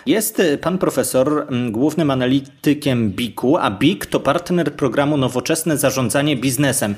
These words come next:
I zastanawiam się, na ile, e, co dzisiaj oznacza nowoczesne zarządzanie biznesem po tych doświadczeniach, których doświadczaliśmy przez ostatnie dwanaście miesięcy,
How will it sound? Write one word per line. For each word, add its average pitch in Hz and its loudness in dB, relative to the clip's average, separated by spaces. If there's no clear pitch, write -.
I 151 0
zastanawiam 196 0
się, 208 2
na 147 2
ile, 208 4
e, 156 -2
co 294 0
dzisiaj 165 2
oznacza 113 0
nowoczesne 139 2
zarządzanie 117 2
biznesem 123 0
po 143 0
tych 190 2
doświadczeniach, 175 0
których - -2
doświadczaliśmy 135 0
przez 131 -2
ostatnie 131 -2
dwanaście 131 -2
miesięcy, 139 0